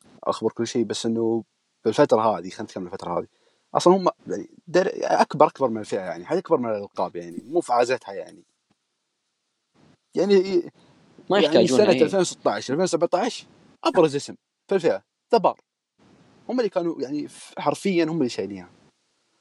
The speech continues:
Speaker 1: مع الأوسوس، يعني، ما ودي أهضم حق الأوسوس. بس.
Speaker 2: يعني، شوف، يعني، يعني، أم، أنا اللي،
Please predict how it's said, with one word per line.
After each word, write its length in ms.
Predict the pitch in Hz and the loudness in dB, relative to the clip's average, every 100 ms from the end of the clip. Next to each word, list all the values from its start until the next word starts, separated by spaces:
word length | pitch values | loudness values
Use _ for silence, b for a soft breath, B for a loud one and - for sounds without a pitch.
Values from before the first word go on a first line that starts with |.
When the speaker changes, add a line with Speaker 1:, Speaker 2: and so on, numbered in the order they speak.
| _ _ _ _ _ _ _ _ _ - | _ _ _ _ _ _ _ _ _ 2
Speaker 1:
مع 200 | 135 135 | 6 8
الأوسوس، 440 | 156 170 - 107 | 8 4 2 -4
يعني، 180 | 110 104 | -4 -2
ما 100 | 135 | 0
ودي 240 | 170 120 | 0 0
أهضم 140 | 117 104 | -6 -10
حق 140 | - 87 | -14 -14
الأوسوس. 420 | - 85 - - - _ _ _ _ _ _ _ _ _ _ _ _ _ _ _ _ _ _ _ _ _ _ _ _ _ _ _ _ _ _ _ - | -12 -12 -12 -14 -14 _ _ _ _ _ _ _ _ _ _ _ _ _ _ _ _ _ _ _ _ _ _ _ _ _ _ _ _ _ _ _ 2
بس. 220 | - - - _ _ _ _ _ _ - B B B _ - | 2 0 -18 _ _ _ _ _ _ -20 B B B _ -2
Speaker 2:
يعني، 440 | 113 113 117 113 - - | 0 2 0 0 -4 -8
شوف، 540 | - 143 - - - - - | 2 2 2 -8 -12 -16 -8
يعني، 240 | - 127 127 - - - _ _ _ | 0 2 2 -2 -12 -16 _ _ _
يعني، 420 | 123 120 117 113 113 | -2 0 2 2 0
أم، 580 | 110 110 110 113 113 113 - - - - - - | -2 -2 -4 -6 -6 -8 -10 -16 -20 -20 -14 0
أنا 140 | 139 | 4
اللي، 600 | 131 113 110 107 104 101 | 6 4 2 0 -2 -4